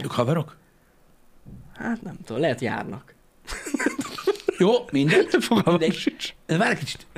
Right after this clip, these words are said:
Speaker 1: Való világossal, meg Pumpet Gabóval jár, az Gold Digger? Nem egy okos lány ez.
Speaker 2: Hát nem.
Speaker 1: Ott nem
Speaker 2: Az
Speaker 1: egy
Speaker 2: nem a legjobb
Speaker 1: Az a baj,
Speaker 2: ötlet.
Speaker 1: hogy Diggen lehet, csak Gold nem nagyon van.
Speaker 2: Dig-, digging az történik, igen.
Speaker 1: Digging az van,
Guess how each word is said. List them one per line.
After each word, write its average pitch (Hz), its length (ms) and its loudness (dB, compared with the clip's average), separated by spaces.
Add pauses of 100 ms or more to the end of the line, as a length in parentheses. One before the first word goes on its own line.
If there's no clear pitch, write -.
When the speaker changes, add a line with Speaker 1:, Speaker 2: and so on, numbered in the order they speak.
(300)
Speaker 1:
Való 196 300 2
világossal, 226 800 2
meg - 140 0
Pumpet 160 320 2
Gabóval 160 520 4
jár, 120 260 2
az 120 120 0
Gold 120 240 2
Digger? 117 400 0 (140)
Nem 403 120 2
egy - 100 2
okos - 240 -4
lány 120 240 0
ez. 160 100 4
Speaker 2:
Hát 196 220 2
nem. 117 300 0 (400)
Speaker 1:
Ott - 120 -6
nem 294 120 4
Speaker 2:
Az 160 80 6
Speaker 1:
egy 170 60 4
Speaker 2:
nem 240 120 8
a 170 80 8
legjobb 131 340 6
Speaker 1:
Az 127 80 6 (120)
a 156 40 6
baj, - 20 6
Speaker 2:
ötlet. 196 160 6
Speaker 1:
hogy 147 80 4
Diggen 151 420 4
lehet, 135 260 4
csak 131 160 2
Gold 151 300 6
nem 113 100 2
nagyon 104 280 2
van. 101 200 0 (440)
Speaker 2:
Dig-, 190 420 4
digging 208 480 6
az 185 340 6
történik, 214 760 6
igen. 233 160 2 (680)
Speaker 1:
Digging 190 340 8
az 151 140 6
van, 180 260 4